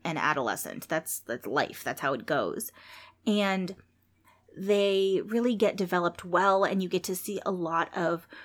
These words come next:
who they are as people, and you get to see their development from, you know, children who are excited to find out they've got these magical abilities, all the way up to,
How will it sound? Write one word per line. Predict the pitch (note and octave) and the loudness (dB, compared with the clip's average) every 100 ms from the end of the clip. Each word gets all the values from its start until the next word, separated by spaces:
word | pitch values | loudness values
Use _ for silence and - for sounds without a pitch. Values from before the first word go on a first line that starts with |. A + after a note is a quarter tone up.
| - - | -20 -6
who | A3+ A3+ | 2 4
they | G3+ | 4
are | - E3+ | 4 4
as | E3+ - | 2 -4
people, | - D#4 D#4 D4 C#4 C4+ C4+ - | -4 -4 0 0 2 2 2 0
and | F3 E3 - - _ | -2 -4 -10 -20 _
you | G3+ | -8
get | G#3+ | -2
to | G#3 | 0
see | F#3+ A#3 A#3 | 0 2 2
their | G3+ | 2
development | F#3+ F#3 G3 F#3 F3 E3+ - | 2 2 2 2 -2 -4 -6
from, | - F3 E3 E3 - - | -2 -2 -2 -6 -10 -4
you | |
know, | F3 D#3 | -2 -2
children | D#3+ - G#3+ G3 F#3 | -2 0 2 2 0
who | F#3 F#3+ | 0 -2
are | D#3+ D#3 | 0 0
excited | E3+ - - - A#3 B3 A3 F3+ | -2 -4 -4 0 4 8 8 6
to | F3+ | -2
find | F#3+ F3+ | 0 2
out | F3+ E3 | 2 2
they've | E3+ E3+ | 0 -2
got | E3 E3+ | -2 -2
these | E3 | -4
magical | D#3+ D#3+ F3+ F3+ E3 | -4 -4 -2 0 0
abilities, | - G3 G#3 F#3+ E3 D#3+ - - - - | 0 2 2 2 0 -2 -8 -14 -16 -6
all | - F#3+ | 0 2
the | |
way | F#3 F#3 | 4 2
up | E3 - | 0 -2
to, | G#3 F3+ F3 | 0 2 0